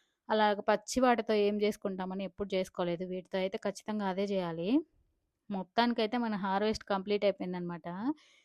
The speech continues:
ఈరోజు వంట <laughs> చేయాలని చెప్పి అసలు తోటలో కాయలతోనే కొయ్యాలి, అంటే టూర్‌కి వెళ్ళొచ్చాము, అసలు ఇంట్లో మాకైతే ఏమీ వెజిటేబుల్స్ కూడా లేవు. ఎళ్లి చూస్తే,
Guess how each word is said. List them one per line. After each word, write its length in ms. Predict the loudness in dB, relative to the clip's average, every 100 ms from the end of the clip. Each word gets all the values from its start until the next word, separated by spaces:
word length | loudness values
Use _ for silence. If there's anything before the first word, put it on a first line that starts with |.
| _ -4
ఈరోజు 300 | 2 4 4
వంట 220 | 2 0 2
<laughs> 340 | 2 4 2 2
చేయాలని 100 | 0
చెప్పి 340 | 0 -2 -2 -2
అసలు 260 | -2 -4 -4
తోటలో 420 | 4 4 4 2
కాయలతోనే 560 | 0 0 0 0 -2 -2
కొయ్యాలి, 520 | -2 0 0 -2 -4 -4
అంటే 240 | -4 -2 -4 -4 -20 -20 _
టూర్‌కి 360 | 8 10 10 8
వెళ్ళొచ్చాము, 560 | 8 8 6 0 2 0
అసలు 240 | 0 0
ఇంట్లో 380 | 0 -2 4 6 8 8 6
మాకైతే 500 | 2 -4 -2 0 0 0 0
ఏమీ 340 | 2 0 -2 -4 -6 -8 -12 _ _ -10
వెజిటేబుల్స్ 600 | -2 -2 0 0 0 -2
కూడా 220 | -2 -2
లేవు. 360 | 0 -2 -2 -2 -2 -2 _ _ _ -4
ఎళ్లి 280 | -2 0 0
చూస్తే, 420 | -2 -2 2